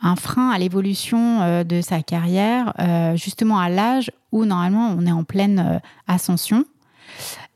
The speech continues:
Euh, comment est-ce que t'as géré ça, toi, qui, euh, qui a des enfants ?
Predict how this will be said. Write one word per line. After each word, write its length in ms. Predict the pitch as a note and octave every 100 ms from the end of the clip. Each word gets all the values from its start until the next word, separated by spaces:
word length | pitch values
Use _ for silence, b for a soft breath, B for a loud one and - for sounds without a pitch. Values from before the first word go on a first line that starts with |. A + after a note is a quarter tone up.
| -
Euh, 680 | F3+ E3+ E3 E3 E3 E3 - F#3 -
comment 180 | G#3+
est-ce 100 | B3
que 60 | -
t'as 180 | - E3+
géré 340 | E3 E3+ E3+
ça, 220 | E3 F3+
toi, 360 | F3+ - F3 A#3+ _ _
qui, 320 | - - F3+
euh, 240 | E3+ E3 D#3+ E3 D#3+ _ _ _ _ _ _ -
qui 120 | G3
a 40 |
des 160 | E3+ E3+
enfants ? 340 | E3+ - F#3+